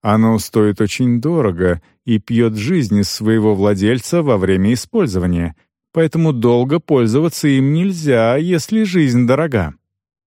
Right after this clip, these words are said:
Второй вариант — использование заклинания, которое может выдать невидимку за одного из тех, кто имеет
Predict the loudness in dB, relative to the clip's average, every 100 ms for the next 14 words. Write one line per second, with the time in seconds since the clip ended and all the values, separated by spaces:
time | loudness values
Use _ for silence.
0 | _ -10 -2 2 2 2 2 0 0 -2
1 | -6 -20 _ _ -6 -4 0 0 2 2
2 | 2 2 0 -2 0 2 2 2 0 0
3 | -2 -4 0 0 2 2 0 -2 -2 0
4 | 2 2 2 0 -2 0 2 2 0 0
5 | -2 2 2 2 2 0 2 2 2 -2
6 | -8 -4 -4 -4 -12 -8 -2 2 2 4
7 | 2